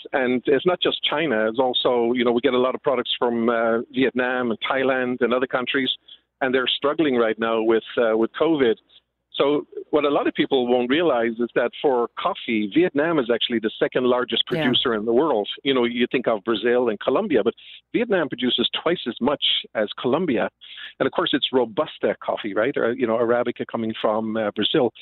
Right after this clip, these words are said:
Speaker 1: But Vietnam is also the number one exporter of cashews. So then you have to look at
Speaker 2: Mm.
Speaker 1: it from the cascading impact. If you can't get those products,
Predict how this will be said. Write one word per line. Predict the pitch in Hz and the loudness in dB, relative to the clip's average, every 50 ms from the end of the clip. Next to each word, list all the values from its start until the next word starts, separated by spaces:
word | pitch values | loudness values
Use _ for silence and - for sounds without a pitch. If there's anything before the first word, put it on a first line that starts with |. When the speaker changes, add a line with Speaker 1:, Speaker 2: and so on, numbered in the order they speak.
| - - - - - - | -18 -18 -18 -18 -6 -4
Speaker 1:
But | - 139 - | -4 -2 0
Vietnam | 196 214 220 - 185 170 165 165 | 0 0 0 0 0 0 0 0
is | 151 143 | 0 2
also | 156 151 147 - 160 139 | 0 0 2 0 0 0
the | 135 131 | 2 2
number | 135 143 143 143 | 2 2 2 2
one | 135 131 131 131 - | 2 2 2 2 0
exporter | 139 - - - - 135 120 - 131 123 - | -2 -2 -2 -2 0 -2 0 0 -2 -2 -2
of | 117 - - | -4 -6 -6
cashews. | - - 160 - - - 123 107 107 - - - - _ - | -4 -2 -2 0 -2 -2 -2 -2 -2 -2 -2 -2 -4 _ -8
So | - 123 | -4 -2
then | 156 220 247 | 0 0 2
you | 226 196 | 2 2
have | 185 - | 0 0
to | - 151 | 0 0
look | 147 151 175 - | 0 0 2 0
at | 151 127 | 0 2
Speaker 2:
Mm. | 120 | 2
Speaker 1:
it | 113 - - - - _ _ _ _ _ _ - - | 0 -2 -4 -12 -20 _ _ _ _ _ _ -4 -2
from | 160 131 123 123 123 120 - - | -2 0 0 -2 -2 -4 -2 -2
the | 127 127 123 113 - - | 0 0 0 0 -2 -2
cascading | - 190 175 - - - 151 127 123 117 127 | -2 -4 -4 -4 -2 -2 -2 0 2 2 0
impact. | 139 135 - 131 107 - - | 0 0 0 -2 -2 -2 -4
If | 120 - - | -10 -12 -12
you | 139 | -12
can't | - - 185 180 180 175 | -6 -4 -2 -2 -2 -2
get | - 156 147 - | -2 -2 -2 0
those | - 143 120 117 - - - | 0 0 0 0 -2 -4 -4
products, | - - 170 131 104 113 - | -4 -2 -2 0 -2 -4 -4